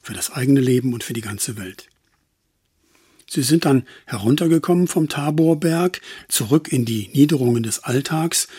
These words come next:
Jesus predigt und heilt Kranke und tut andere Wunder. Seine drei Begleiter, die mit ihm auf dem Berg gewesen waren, die kannten da schon sein wahres Gesicht. Wie ihnen damals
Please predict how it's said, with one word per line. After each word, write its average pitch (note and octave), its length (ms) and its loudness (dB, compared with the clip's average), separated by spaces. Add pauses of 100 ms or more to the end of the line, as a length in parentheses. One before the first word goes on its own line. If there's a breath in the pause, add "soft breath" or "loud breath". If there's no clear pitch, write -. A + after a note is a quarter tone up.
(140 loud breath)
Jesus B2 380 -2
predigt E3 520 4
und A#2 200 -6
heilt G2+ 240 -10
Kranke D3+ 360 2
und C3+ 140 -2
tut - 240 -8
andere C3 380 0
Wunder. A2 360 2 (760)
Seine A2+ 300 -4
drei G2+ 200 -6
Begleiter, A2+ 640 -6 (340 loud breath)
die A2+ 120 -4
mit B2 220 2
ihm D3+ 200 4
auf B2 160 -6
dem G#2+ 180 -8
Berg G#2 220 -6
gewesen C3 420 0
waren, C#3 340 0 (360 loud breath)
die B2 200 -2
kannten C3+ 440 0
da C#3+ 160 -2
schon D#3 240 2
sein D#3 260 -2
wahres C#3+ 400 -8
Gesicht. - 540 -10 (960)
Wie D3 120 -4
ihnen G#2+ 260 -6
damals A#2+ 480 0